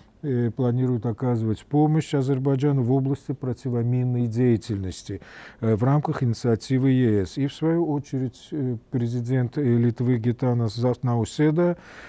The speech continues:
актуализировал использование возможностей политики восточного партнерства для сотрудничества и поиска путей углубления стратегического партнерства.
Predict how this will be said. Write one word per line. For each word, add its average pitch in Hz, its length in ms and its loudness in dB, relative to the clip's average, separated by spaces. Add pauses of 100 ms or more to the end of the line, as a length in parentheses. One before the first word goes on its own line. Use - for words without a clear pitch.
(160)
актуализировал 139 1040 2
использование 120 760 -2
возможностей 127 880 0
политики 123 560 0
восточного 113 600 -4
партнерства 135 760 -6
для 117 320 -2
сотрудничества 120 1120 -2
и 120 240 2
поиска 123 520 0
путей 120 420 0
углубления 117 580 -2
стратегического 113 880 -6
партнерства. 101 720 -12